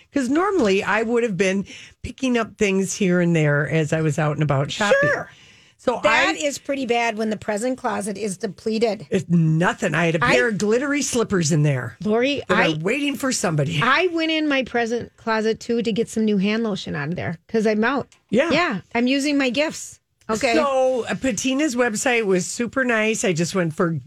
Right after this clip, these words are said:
Speaker 1: uh, g-, women, gifts for her, and
Speaker 2: Yeah.
Speaker 1: I found something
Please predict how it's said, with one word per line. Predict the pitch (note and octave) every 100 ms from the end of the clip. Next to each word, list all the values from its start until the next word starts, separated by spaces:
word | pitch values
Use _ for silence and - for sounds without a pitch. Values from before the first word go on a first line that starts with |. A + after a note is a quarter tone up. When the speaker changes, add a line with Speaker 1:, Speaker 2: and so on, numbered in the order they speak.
| E3
Speaker 1:
uh, | E3 D#3+
g-, | D#3+ B2+ D3+ C3
women, | D#3 F#3 A#3 G#3+ G3+ A3+ A3+
gifts | G3 G3+ -
for | - A3+ G#3
her, | G3 E3 E3+ G3
and | G3+
Speaker 2:
Yeah. | A3 A3
Speaker 1:
I | G3+
found | G#3+ A3 G#3+
something | G#3+ A3 - G#3 G#3 G#3